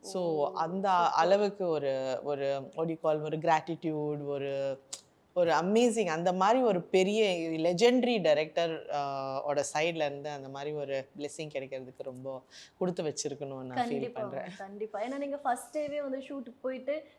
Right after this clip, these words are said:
Speaker 2: திட்டு வாங்க போறோமோன்னு பயந்த
Speaker 1: ஆமா,
Speaker 2: இடத்துல
Speaker 1: ஆமா.
Speaker 2: நீங்க ஒரு நல்ல பேர்
Speaker 1: ஃபர்ஸ்ட்
Speaker 2: வாங்கிட்டு
Speaker 1: டே
Speaker 2: வந்தீங்க.
Speaker 1: நம்ம ஒரு கேமரா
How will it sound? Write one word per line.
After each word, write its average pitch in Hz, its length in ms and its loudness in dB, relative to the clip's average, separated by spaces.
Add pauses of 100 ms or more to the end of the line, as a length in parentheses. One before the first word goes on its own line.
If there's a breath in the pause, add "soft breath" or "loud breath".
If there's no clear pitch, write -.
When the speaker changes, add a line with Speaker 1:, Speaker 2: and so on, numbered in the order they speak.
Speaker 2:
திட்டு 247 220 -4
வாங்க 311 240 4
போறோமோன்னு 302 560 0
பயந்த 285 360 0
Speaker 1:
ஆமா, 294 40 2
Speaker 2:
இடத்துல 277 340 2
Speaker 1:
ஆமா. 359 160 4
Speaker 2:
நீங்க 302 160 2
ஒரு 269 80 2
நல்ல 262 280 2
பேர் 294 80 -4
Speaker 1:
ஃபர்ஸ்ட் 302 360 8
Speaker 2:
வாங்கிட்டு 330 60 8
Speaker 1:
டே 294 460 10
Speaker 2:
வந்தீங்க. - 40 2
Speaker 1:
நம்ம 208 200 0
ஒரு 196 140 4
கேமரா 214 440 4